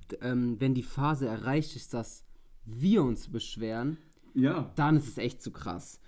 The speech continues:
Speaker 1: Also ich
Speaker 2: Richtig.
Speaker 1: bin, also wir sind beide übelst die toleranten Menschen,
Speaker 2: Mega,
Speaker 1: was so
Speaker 2: ja.
Speaker 1: Lautstärke und so
Speaker 2: Ja,
Speaker 1: angeht.
Speaker 2: ja.
Speaker 1: Aber wenn's dann bei uns auch zu, ich hatte sowas auch, also
Speaker 2: Ja.
Speaker 1: ich hatte, hab auch Nachbarn unten, ähm, nicht, die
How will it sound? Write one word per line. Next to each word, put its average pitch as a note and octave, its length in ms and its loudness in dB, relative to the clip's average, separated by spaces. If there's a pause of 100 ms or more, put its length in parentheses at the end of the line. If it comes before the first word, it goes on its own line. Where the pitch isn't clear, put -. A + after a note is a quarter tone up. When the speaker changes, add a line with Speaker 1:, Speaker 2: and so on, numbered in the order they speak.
(160)
Speaker 1:
Also B2+ 200 2
ich C3 80 0
Speaker 2:
Richtig. C3+ 260 6
Speaker 1:
bin, - 60 -16 (180)
also C3 240 2
wir C#3 100 8
sind C3 320 4
beide C3 300 4
übelst C3+ 800 2
die B2 120 0
toleranten C3+ 600 2
Menschen, B2+ 380 2
Speaker 2:
Mega, C#3 120 4
Speaker 1:
was A2 160 -2
so A#2+ 60 -2
Speaker 2:
ja. A2+ 80 -2
Speaker 1:
Lautstärke A#2+ 640 0
und G#2 120 -2
so A2+ 100 0
Speaker 2:
Ja, A2+ 60 0
Speaker 1:
angeht. A#2 340 -2 (140)
Speaker 2:
ja. G#2+ 180 -12
Speaker 1:
Aber A#2 580 2 (320)
wenn's B2 360 0
dann B2+ 220 0
bei A#2 100 0
uns F#3+ 420 2
auch F#3 200 -2
zu, F3 260 -2 (220)
ich - 140 -2
hatte F#3+ 180 2
sowas C3 320 0
auch, D#3 300 0
also C3 240 2
Speaker 2:
Ja. A#2+ 160 0 (240)
Speaker 1:
ich C#3+ 180 0
hatte, D3 400 4
hab C#3+ 120 0
auch C#3 120 2
Nachbarn D#3 420 2
unten, D#3+ 440 2 (480)
ähm, C3 500 4 (880)
nicht, C3 340 2
die C3+ 100 2